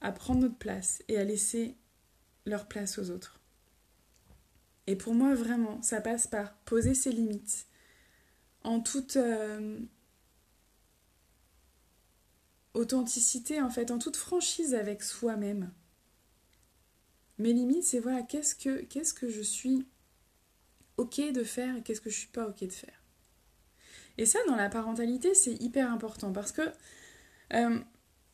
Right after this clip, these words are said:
il y a plein d'injonctions, il y a plein de choses qu'on va nous dire de faire, euh, surtout, enfin, oui, en parentalité positive, voilà, il faut faire comme ci, il faut faire comme ça.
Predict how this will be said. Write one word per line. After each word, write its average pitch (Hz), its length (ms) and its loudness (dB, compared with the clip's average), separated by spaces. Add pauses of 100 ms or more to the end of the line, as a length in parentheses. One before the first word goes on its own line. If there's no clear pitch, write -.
(220)
il 233 60 2
y 247 60 8
a 254 80 6
plein 294 300 4
d'injonctions, 247 760 4
il 233 80 4
y 202 40 4
a 185 80 4
plein 247 200 0
de 254 60 2
choses 254 380 2
qu'on 226 100 -4
va 202 160 0
nous 208 140 0
dire 214 300 -2
de 196 120 0
faire, 208 440 -4
euh, 175 460 -4
surtout, 220 540 -8
enfin, 170 420 -6 (580)
oui, 254 200 6
en 226 80 2
parentalité 196 540 -2
positive, 208 500 -4
voilà, 180 320 -4
il 185 160 -6
faut 202 140 -2
faire 208 200 -6
comme 202 160 -2
ci, 233 220 -2
il 226 60 -2
faut 208 140 -6
faire 190 180 -6
comme 196 180 -2
ça. 202 320 -2